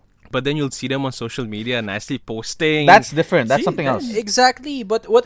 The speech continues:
Speaker 3: if he scene zones you? You already know that the person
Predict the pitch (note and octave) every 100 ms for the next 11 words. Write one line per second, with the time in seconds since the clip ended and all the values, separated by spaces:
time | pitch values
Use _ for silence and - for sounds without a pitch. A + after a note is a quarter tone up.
0 | - B3 - D4+ - C4+ E4 D4 D4 D4
1 | G#3+ A#3+ E4+ A#3 A#3 B3+ C#4+ D#4+ B3+ A#3+
2 | D4+ D4 D#4 D4 _ G3 C4+ - - -
3 | C4+ E4+ - B3 A#3+ D#4+